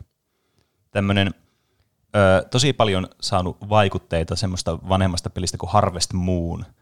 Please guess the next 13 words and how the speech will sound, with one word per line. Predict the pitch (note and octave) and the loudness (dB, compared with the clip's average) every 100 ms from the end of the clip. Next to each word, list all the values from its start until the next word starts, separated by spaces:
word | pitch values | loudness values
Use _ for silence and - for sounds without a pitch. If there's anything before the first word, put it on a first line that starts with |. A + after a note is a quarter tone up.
| _ - | _ -6
joka | F#2 | -4
tuli | - F2 | 0 2
joskus | F2 E2+ - E2+ F2 | 2 0 -4 -6 -4
jollekin | E2+ E2+ E2+ - F2+ | -6 -6 -8 -8 -8
Nintendo-laitteelle, | E2+ E2+ F2 F2 D#2 - E2+ F2 F2 F2 | -6 -4 -4 -6 -6 -4 -2 -2 -4 -4
olisiko | F2+ F2+ | 0 0
ollut | F2 | 0
jollekin | F2 F2 F2+ F2 | -2 -2 -4 -4
GameCubelle | F#2+ E2+ F2 F2 | -4 -4 -4 -6
tai | - E2 | -6 -6
Game | E2+ E2+ E2+ | -6 -6 -6
Boylle | F2+ F2 - | -6 -8 -8
tai | F2 | -10